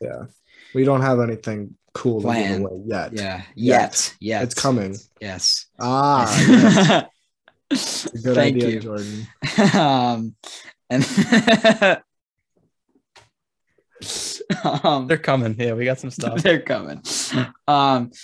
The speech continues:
Speaker 2: and then what was, and then finally, I feel like this is a fitting question to end with. What was your desire to start your accounts and track Jordan Spieth?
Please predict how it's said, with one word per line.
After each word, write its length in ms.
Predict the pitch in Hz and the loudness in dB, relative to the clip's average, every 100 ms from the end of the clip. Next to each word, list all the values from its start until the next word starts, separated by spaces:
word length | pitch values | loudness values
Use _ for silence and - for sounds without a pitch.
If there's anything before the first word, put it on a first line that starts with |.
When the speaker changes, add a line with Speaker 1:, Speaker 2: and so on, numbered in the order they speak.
| - - | -12 -2
Speaker 2:
and 140 | 151 | 0
then 200 | 151 139 | 2 2
what 180 | 131 175 | 2 4
was, 300 | 196 151 151 151 | 4 0 -2 -4
and 120 | 151 | -4
then 100 | 147 | -4
finally, 680 | - 151 151 139 123 117 123 - | -2 -4 -2 -4 -4 -8 -12 -16
I 60 | 127 | -12
feel 140 | 131 | -8
like 100 | 120 | -8
this 140 | 113 - | -8 -10
is 60 | |
a 40 | 104 | -10
fitting 220 | 110 104 | -12 -10
question 340 | 104 98 95 | -10 -12 -12
to 20 | 95 | -12
end 200 | 92 - | -14 -14
with. 220 | 90 87 _ _ - - - | -14 -14 _ _ -20 -18 -2
What 140 | 135 | 0
was 180 | 147 139 | 2 2
your 120 | 135 | 0
desire 680 | 117 131 110 110 123 120 110 | -2 -4 -2 -2 -2 -2 -6
to 120 | 110 | -10
start 300 | - 120 110 | -8 -8 -8
your 140 | 110 | -10
accounts 720 | 101 - 107 101 - - - - | -12 -10 -10 -10 -10 -6 -6 -6
and 220 | 101 98 | -12 -12
track 340 | - 92 - | -8 -8 -8
Jordan 280 | - 90 87 | -10 -10 -10
Spieth? 400 | - - 95 92 | -12 -8 -10 -10